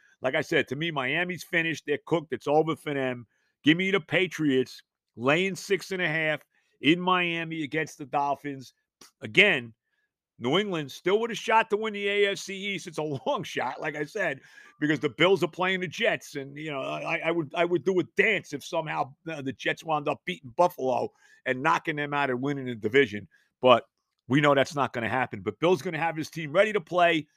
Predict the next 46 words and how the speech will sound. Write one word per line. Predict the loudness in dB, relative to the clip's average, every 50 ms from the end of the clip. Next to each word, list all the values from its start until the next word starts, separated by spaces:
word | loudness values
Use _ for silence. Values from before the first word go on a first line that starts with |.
| _ _ _ 0
at | 2 2 4 2
the | 2
very | 4 8 8 8 8 6 4
least | 2 0 0 0 0 -2 -6 -10 -12 _ _ _ _ _ _
to | -6 -4
get | -2 0 -2 -2 -2
the | -6
number | -4 -2 -2 -2 0 0
one | 0 0 0 0 0 0
wild | 2 2 4 4 4 2 0
card | 0 2 2 2 2 0
seed. | -4 -6 -6 -6 -6 -6 -8 -8
And, | -10 -10 -8
and | -6 -6 -4
right | -2 -4 -4 -2
now, | -2 -2 -2 0
they | 0 -2
would | -2 -2 -4 -4
play | -4 -2 -2 0 -2
Buffalo | 2 4 4 4 4 2 0 0 0 0 0 0 -2 -4 _ _ _ -4
in | -2 -2
the | -2
first | 0 2 4 4 4 2 0
round | -2 -4 -2 -2 -2
of | -4
the | -6 -4 -2
playoffs. | 0 2 2 2 0 0 -2 -4
How | -4 -4
crazy | -4 -4 -4 -4 -2 -2 -4 -4
would | -6 -6 -4
that | -4 -4 -4 -4 -4
be? | -6 -6 -6 -6 -10 _ _ _ _ _ -6
Give | -4 -2
me | -2
the | -2 -4
Patriots | -2 0 0 0 0 0 -2 0 0 0 0 -2 -6 -16 _ _ _ _ _
laying | 0 4 6 6 6 6 2 -2
six | -4 -2 -4 -2 -2 -4
and | -6 -4
a | -4
half | -2 -2 -2 -4 -6 -8 _ _ _ _ _ _ -2
in | 0 0 2 2
Miami | 2 2 2 2 0 -2 -2 -4 -4 -4 -4
against | -4 -4 -4 -6 -6 -6
the | -8 -6
Dolphins. | -2 0 2 2 0 -2 -4 -10 -10 -12 -14 -18